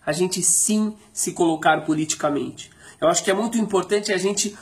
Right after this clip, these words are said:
lutar politicamente. Porém, dentro das circunstâncias que cercam a política brasileira,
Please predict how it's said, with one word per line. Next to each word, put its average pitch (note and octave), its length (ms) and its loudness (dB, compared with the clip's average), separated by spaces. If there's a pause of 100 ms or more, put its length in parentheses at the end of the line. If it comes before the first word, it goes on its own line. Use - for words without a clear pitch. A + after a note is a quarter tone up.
(160)
lutar C4+ 760 4
politicamente. G#3+ 1080 0 (340)
Porém, A3 680 4 (440)
dentro C#4+ 460 2
das A#3 220 6
circunstâncias G#3+ 880 0
que G#3 100 -4
cercam F#3 680 2 (280)
a G3 120 2
política G#3 500 0
brasileira, E3+ 800 0